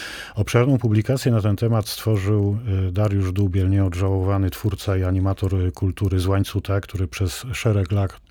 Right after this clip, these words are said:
dowodził estradą rzeszowską i niejako, y, ten, y, teatr wszedł, był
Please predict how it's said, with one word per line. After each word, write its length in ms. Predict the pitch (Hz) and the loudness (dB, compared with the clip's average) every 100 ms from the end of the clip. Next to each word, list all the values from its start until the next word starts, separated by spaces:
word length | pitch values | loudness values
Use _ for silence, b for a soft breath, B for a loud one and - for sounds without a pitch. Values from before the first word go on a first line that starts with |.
| - | -8
dowodził 600 | 107 104 98 104 92 90 | 0 2 2 2 2 -2
estradą 440 | - 123 151 101 | -2 -2 2 2
rzeszowską 640 | 90 85 95 - - 104 127 B B B B B B | 0 -2 -4 -4 -2 -2 -2 B B B B B B
i 260 | 117 117 117 | 0 4 4
niejako, 840 | 113 110 117 120 - 117 113 113 113 113 | 4 4 2 0 2 4 4 2 0 0
y, 180 | 107 101 - | 0 0 -2
ten, 320 | - 113 110 | 0 2 4
y, 500 | 110 104 104 104 104 95 - | 4 2 2 2 0 -2 -4
teatr 480 | - 135 139 123 - | -2 0 0 -2 -6
wszedł, 420 | - - 135 120 | -8 -2 -2 0
był 180 | 120 | -2